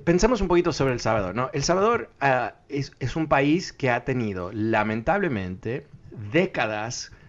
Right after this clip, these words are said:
de conflicto y violencia, ¿verdad? Am, y eso, eh, no es que se resuelva un día para el otro, pero, eh, ¿qué, qué ha creado? Bueno, ha creado, ah, increíbles expectativas del pueblo salvadoreño, salvadoreño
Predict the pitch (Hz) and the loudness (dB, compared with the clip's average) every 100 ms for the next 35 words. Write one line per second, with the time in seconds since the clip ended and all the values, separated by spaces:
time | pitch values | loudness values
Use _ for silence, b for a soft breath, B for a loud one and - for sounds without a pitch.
0 | B 110 110 110 110 143 147 - 139 110 | B -2 -2 -2 -2 -2 0 0 0 0
1 | 95 85 - - 113 185 - B B B | -2 -6 -10 -8 -4 -4 -6 B B B
2 | B B - 92 87 87 87 87 90 92 | B B -4 -2 -2 -2 -4 -6 -10 -12
3 | - 143 147 175 220 214 151 117 104 98 | -6 0 2 4 2 2 0 -4 -4 -2
4 | 101 104 107 117 113 117 113 110 143 127 | -4 -6 -4 -4 -2 -4 -4 -2 0 0
5 | 110 110 104 127 196 202 190 220 - 131 | 0 0 0 0 0 -2 -4 -6 -2 0
6 | 175 240 - 107 101 104 - - 160 175 | 0 -2 -8 -8 -6 -8 -10 -4 -2 -2
7 | - - 165 190 - 139 208 202 95 120 | -4 0 4 4 2 2 2 0 0 0
8 | 143 110 127 117 120 147 175 107 98 98 | 0 -2 0 2 4 4 4 2 -2 -4
9 | 101 104 - 120 110 113 123 151 170 139 | -4 -8 -6 -4 0 2 2 2 0 -2
10 | - 104 - 104 156 214 107 92 - 104 | -4 -6 -6 -2 -2 0 -2 -4 -4 -4
11 | 110 117 120 123 135 170 139 127 - - | -4 -4 -4 -2 -4 -6 -6 -8 -8 -4
12 | 104 - 95 95 113 123 123 | -4 -2 -4 -4 -2 -2 -4